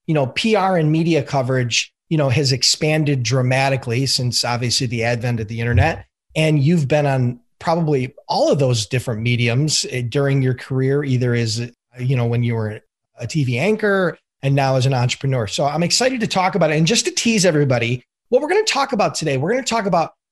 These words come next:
how you can create your first media pitch so that you can get featured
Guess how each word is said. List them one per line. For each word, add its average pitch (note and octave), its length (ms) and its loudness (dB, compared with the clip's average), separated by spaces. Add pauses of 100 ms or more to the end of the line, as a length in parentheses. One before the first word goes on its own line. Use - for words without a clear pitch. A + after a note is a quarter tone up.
how C4 340 -2
you E3 600 2
can D3 260 -2
create C#3+ 840 0 (180)
your C3+ 180 2
first - 720 -2 (140)
media D3 560 2
pitch - 580 -6
so C3+ 100 0
that C3 120 -2
you F3+ 340 0
can A3 180 -2
get E3+ 160 -2
featured B2+ 800 -2